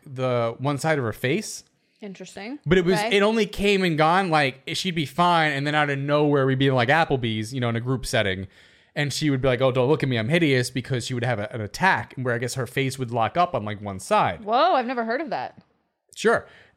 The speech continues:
Speaker 1: And I was like, "Well, that's interesting." Like, I never made fun of her for it. I never made her feel bad, you know, which
Speaker 2: Mm-hmm.
Speaker 1: probably is the reason why she wanted to
Speaker 2: That's
Speaker 1: send me the
Speaker 2: pr-, yeah,
Speaker 1: photos.
Speaker 2: that's probably why she was
Speaker 1: <laughs>
Speaker 2: like, "Oh, he's
Speaker 1: Nick's
Speaker 2: so
Speaker 1: a good
Speaker 2: nice."
Speaker 1: guy. Yeah, I'm just, I'm not an asshole.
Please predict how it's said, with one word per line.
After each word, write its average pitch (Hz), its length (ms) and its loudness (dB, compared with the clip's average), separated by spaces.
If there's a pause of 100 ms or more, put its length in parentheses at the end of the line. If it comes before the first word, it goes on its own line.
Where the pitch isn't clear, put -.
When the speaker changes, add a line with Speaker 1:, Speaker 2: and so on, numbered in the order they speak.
Speaker 1:
And 180 520 2
I 180 220 4
was 175 160 2
like, 180 120 0
"Well, 233 100 0
that's 370 180 2
interesting." 123 480 -2
Like, 233 140 4
I - 20 4
never 262 220 2
made 139 160 0
fun 165 200 0
of 165 80 2
her 160 80 4
for 151 320 4
it. 139 40 4
I 131 40 4
never 123 180 0
made 113 120 -4
her 98 80 -8
feel 151 320 2
bad, 127 460 4
you 123 80 2
know, 113 260 4
which 131 160 0
Speaker 2:
Mm-hmm. - 40 2
Speaker 1:
probably 143 260 2
is 120 80 -4
the 135 60 0
reason 127 200 -2
why 113 160 0
she 123 120 -6
wanted 110 300 -4
to 120 120 -2
Speaker 2:
That's 269 180 4
Speaker 1:
send - 100 -2
me 143 80 2
the 262 60 4
Speaker 2:
pr-, 269 60 2
yeah, 247 160 4
Speaker 1:
photos. 185 180 4
Speaker 2:
that's 262 100 6
probably 254 360 4
why 370 200 4
she 311 160 0
was 220 180 2
Speaker 1:
<laughs> 285 80 4
Speaker 2:
like, 285 140 2
"Oh, 440 220 4
he's 427 140 4
Speaker 1:
Nick's 403 200 4
Speaker 2:
so 392 120 6
Speaker 1:
a 440 40 0
good - 20 0
Speaker 2:
nice." 403 580 4
Speaker 1:
guy. 226 180 4
Yeah, 160 400 6
I'm 147 120 2
just, 147 200 -2
I'm 156 100 2
not 151 140 4
an 151 60 4
asshole. 139 480 0